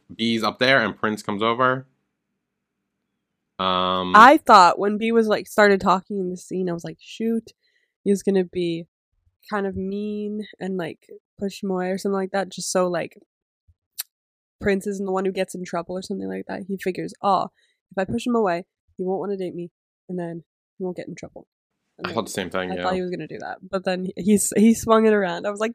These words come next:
Speaker 2: "Thank you. Oh my God, I love y'all so much."
Speaker 1: <laughs> Yeah, so Prince kinda knows that B overheard the conversation and said that Prince was worried that Tom,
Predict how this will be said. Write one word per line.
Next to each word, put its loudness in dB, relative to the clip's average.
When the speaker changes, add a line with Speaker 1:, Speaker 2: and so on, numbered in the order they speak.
Speaker 2:
"Thank 4
you. 8
Oh 2
my 2
God, 0
I -2
love 2
y'all -2
so -4
much." -8
Speaker 1:
<laughs> -10
Yeah, 6
so -4
Prince 0
kinda 0
knows 0
that -2
B -4
overheard -2
the -8
conversation -8
and 0
said -2
that 0
Prince -2
was 0
worried 4
that 0
Tom, -4